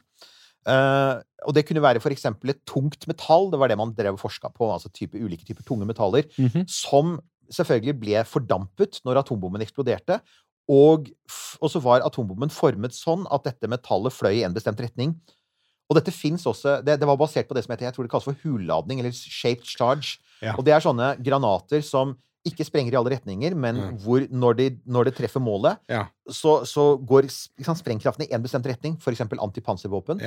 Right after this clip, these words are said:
Speaker 2: ja, ja.
Speaker 1: Og så sender du en stråle med
Speaker 2: Med
Speaker 1: varmt
Speaker 2: varm
Speaker 1: metall.
Speaker 2: i, ja,
Speaker 1: Ikke sant?
Speaker 2: inn i stridsvogna, for
Speaker 1: Nemlig.
Speaker 2: eksempel, ja, ja.
Speaker 1: Det er
Speaker 2: Ja.
Speaker 1: samme prinsippet. Så det var altså nuclear ch-, shaped charge. Det er altså helt crazy, men det, de trodde, de regnet på det,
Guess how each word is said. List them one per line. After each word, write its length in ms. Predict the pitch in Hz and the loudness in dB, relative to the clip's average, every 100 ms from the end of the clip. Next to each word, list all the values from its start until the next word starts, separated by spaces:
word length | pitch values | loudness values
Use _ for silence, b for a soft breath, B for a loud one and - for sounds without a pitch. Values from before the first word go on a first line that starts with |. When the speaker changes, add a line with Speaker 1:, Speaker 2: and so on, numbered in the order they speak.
| 123 | 0
Speaker 2:
ja, 280 | 127 117 104 | 2 0 -2
ja. 80 | 107 | -2
Speaker 1:
Og 80 | - | 0
så 80 | 151 | 2
sender 220 | 170 156 | 4 4
du 80 | 117 | 4
en 120 | 135 | 2
stråle 920 | 165 - - 190 196 175 117 95 131 | 0 -8 -2 2 4 4 2 2 2
med 400 | 175 127 120 147 | 2 2 4 4
Speaker 2:
Med 100 | 113 | 2
Speaker 1:
varmt 320 | 110 120 143 127 | 4 6 6 4
Speaker 2:
varm 120 | 131 | 4
Speaker 1:
metall. 420 | 160 - 160 226 196 | 2 6 6 6 0
Speaker 2:
i, 180 | 127 - | -6 -2
ja, 160 | 131 - | -4 0
Speaker 1:
Ikke 120 | 139 | 4
sant? 220 | 139 143 | 4 4
Speaker 2:
inn 80 | 139 | 2
i 60 | 123 | 0
stridsvogna, 480 | - 117 - 117 | 0 -2 0 0
for 60 | 117 | 2
Speaker 1:
Nemlig. 280 | 170 127 117 | 2 2 0
Speaker 2:
eksempel, 20 | |
ja, 160 | 120 120 | -2 -6
ja. 120 | 120 110 | -8 -2
Speaker 1:
Det 120 | 139 | 4
er 80 | 170 | 4
Speaker 2:
Ja. 60 | - | 2
Speaker 1:
samme 300 | - 190 117 | -2 0 0
prinsippet. 540 | 127 127 104 - 113 117 | -2 -6 -6 -4 -4 -4
Så 100 | - 160 | 0 4
det 120 | 170 | 6
var 240 | 131 151 | 8 8
altså 320 | 143 110 160 160 _ | 6 4 0 -2 _
nuclear 580 | 127 135 135 151 - 170 | 0 4 4 2 2 0
ch-, 300 | 170 - 151 | -2 -10 -8
shaped 380 | - - 147 - | -6 0 0 2
charge. 280 | - 143 165 | 4 4 4
Det 80 | 73 | -6
er 80 | 64 | -6
altså 160 | - | -8
helt 220 | - - - | -14 -18 2
crazy, 440 | 294 302 269 233 - - | 4 6 2 -2 -4 2
men 220 | 175 208 _ _ - 196 _ _ | 2 2 _ _ -14 -14 _ _
det, 220 | 233 214 | 0 0
de 100 | 175 | 0
trodde, 340 | 226 277 165 156 | -2 0 2 2
de 80 | 180 | 4
regnet 260 | 208 123 98 | 4 4 0
på 100 | 107 | 4
det, 160 | 247 | 4